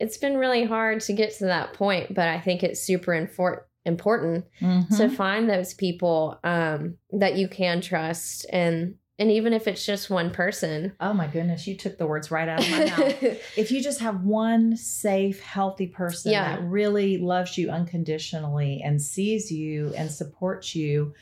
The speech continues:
Speaker 2: that can make all the difference in whether you
Speaker 1: Yeah.
Speaker 2: live or die,
Speaker 1: Yes.
Speaker 2: or you come out of substance abuse or not.
Speaker 1: Mm-hmm.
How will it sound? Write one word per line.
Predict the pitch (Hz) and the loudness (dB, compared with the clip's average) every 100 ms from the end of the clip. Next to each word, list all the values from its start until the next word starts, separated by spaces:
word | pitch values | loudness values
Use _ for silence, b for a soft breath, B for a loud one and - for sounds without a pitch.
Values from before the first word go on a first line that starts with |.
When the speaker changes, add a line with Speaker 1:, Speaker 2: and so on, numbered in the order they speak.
| B B B B | B B B B
Speaker 2:
that | 196 262 302 - - | 0 0 0 -6 -6
can | 220 | 0
make | 202 185 - | 2 2 0
all | 175 185 | -2 0
the | 185 | 0
difference | 185 190 185 151 - | 0 0 -2 -2 -4
in | 170 170 | 0 0
whether | 160 160 | 0 -2
you | 160 160 | 0 0
Speaker 1:
Yeah. | 156 | 2
Speaker 2:
live | 175 220 | 2 0
or | |
die, | 208 170 147 165 196 _ - | 0 0 0 -2 -4 _ -4
Speaker 1:
Yes. | 233 185 185 - | -2 -2 -4 -2
Speaker 2:
or | |
you | 175 180 | 0 0
come | 170 202 190 - | -2 0 0 0
out | 175 190 | -2 -2
of | 190 - - | -4 -10 -10
substance | - 190 - 185 - | -2 -2 -2 -6 -6
abuse | - 175 180 175 175 - - | -8 -4 -2 -2 -4 -8 -4
or | 175 | 0
not. | 170 151 151 - - - - | 0 0 -2 -4 -10 -14 -2
Speaker 1:
Mm-hmm. | 208 196 185 | 0 2 0